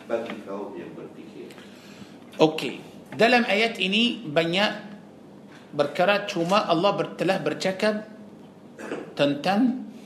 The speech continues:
Speaker 2: kasih sayang.
Speaker 1: Mawaddah.
Speaker 2: Tapi guna perkataan apa untuk kasih sayang?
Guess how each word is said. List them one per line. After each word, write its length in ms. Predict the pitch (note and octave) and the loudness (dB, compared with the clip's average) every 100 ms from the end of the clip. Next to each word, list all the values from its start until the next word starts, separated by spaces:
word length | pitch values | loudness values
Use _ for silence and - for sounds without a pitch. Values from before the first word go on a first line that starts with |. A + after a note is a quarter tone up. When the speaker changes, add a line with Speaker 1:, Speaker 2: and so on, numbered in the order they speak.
| - - - - - - | -18 -20 -20 -20 -20 -14
Speaker 2:
kasih 320 | - C#3+ F#3+ F#3+ | -2 0 2 4
sayang. 340 | E3+ C#3+ G2+ - - - - | 4 4 0 -8 -16 -20 -18
Speaker 1:
Mawaddah. 480 | - - - - - - - - - - - - - - | -14 -12 -14 -16 -18 -18 -20 -20 -20 -20 -20 -20 -20 -6
Speaker 2:
Tapi 220 | - C#3+ C#3 | 0 2 4
guna 340 | C#3+ G#3+ G3+ E3+ - | 4 4 4 2 -4
perkataan 600 | D3 D#3 D#3+ D3+ D#3 F3 | -2 0 0 2 2 2
apa 280 | F3 F3 E3 | 0 2 2
untuk 320 | D#3+ D#3 D#3 | 2 -2 0
kasih 260 | D#3 D3 E3+ | -2 -2 -2
sayang? 380 | E3 D#3+ G3 | 2 2 0